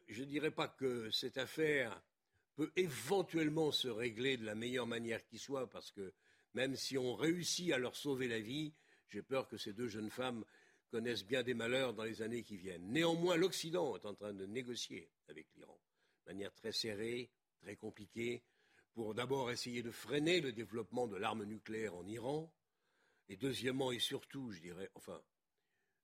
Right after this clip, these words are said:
essayer de ramener l'Iran sur le marché du pétrole, de manière à accroître la consommation de pétrole disponible dans le monde et faire baisser les prix. Si, euh, tout ça se vérifie dans les semaines et mois qui viennent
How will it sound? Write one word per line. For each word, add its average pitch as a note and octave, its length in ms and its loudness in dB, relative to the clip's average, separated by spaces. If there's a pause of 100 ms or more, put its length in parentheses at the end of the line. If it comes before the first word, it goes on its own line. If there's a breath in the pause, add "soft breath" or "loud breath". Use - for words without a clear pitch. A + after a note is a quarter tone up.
(100)
essayer A#2+ 360 0
de A2+ 80 -2
ramener E3 540 2 (220)
l'Iran B2+ 460 -4
sur G2+ 200 -6
le G2+ 80 -4
marché G2+ 260 -6
du G2 120 -12
pétrole, F#2 440 -10 (200)
de F2+ 100 -12
manière G2 400 -6
à G2 180 -6 (380)
accroître - 640 0 (340)
la G2 120 -8
consommation G2+ 580 -8
de E2+ 80 -14
pétrole F2 380 -12
disponible F2 480 -14
dans F2+ 140 -10
le F#2+ 60 -8
monde D3 380 -2 (580 soft breath)
et D3 460 6
faire G#2 180 -4
baisser E2+ 240 -6
les G#2+ 80 -4
prix. E2 240 -14 (540 soft breath)
Si, E3 640 0
euh, A2+ 560 -2 (500)
tout E3 140 -2
ça D3+ 280 4
se - 160 -4
vérifie C3 580 0
dans G#2+ 100 -4
les G2+ 120 -4
semaines B2 280 -4
et G2+ 60 0
mois G#2 180 -4
qui - 160 -14
viennent D3 460 -2